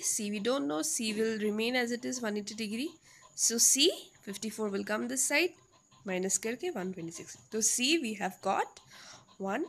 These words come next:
twenty six degree, okay। एम एन is a straight line, so ये पूरा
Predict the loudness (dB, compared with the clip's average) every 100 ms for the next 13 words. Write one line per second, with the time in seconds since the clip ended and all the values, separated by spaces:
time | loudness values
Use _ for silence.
0 | -10 -18 -12 -10 -6 -6 -6 -6 -6 -8
1 | -12 -8 2 2 2 -4 _ -20 _ -20
2 | -20 -20 -20 -20 -20 -20 -20 -20 -20 -20
3 | -20 -20 -20 -16 -14 -14 -20 -20 -12 0
4 | 4 4 4 4 4 4 2 2 8 10
5 | 10 8 -4 -2 6 6 6 4 0 2
6 | 2 0 -8 -18 -20 -20 -18 -2 4 6
7 | 8 6 6 4 4 2 -2 4 4